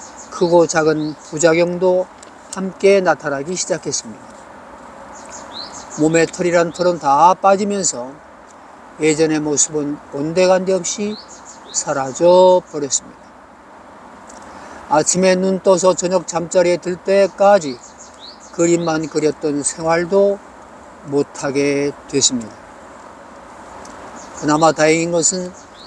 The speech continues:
삼 개월마다 체크해서 암세포의 크기는 점점 줄어들고 있다고 했습니다. 이천이십삼 년 칠월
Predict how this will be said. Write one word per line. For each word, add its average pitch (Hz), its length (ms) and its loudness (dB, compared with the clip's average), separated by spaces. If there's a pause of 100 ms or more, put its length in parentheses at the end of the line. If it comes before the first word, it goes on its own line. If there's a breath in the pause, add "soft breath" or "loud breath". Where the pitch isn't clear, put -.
(160)
삼 165 320 -4
개월마다 160 560 2
체크해서 175 840 -2 (480 loud breath)
암세포의 151 800 -4
크기는 202 440 -2
점점 175 420 -2
줄어들고 190 640 0
있다고 175 380 -4
했습니다. 190 400 -4 (4000)
이천이십삼 175 800 2
년 180 160 -4
칠월 175 360 2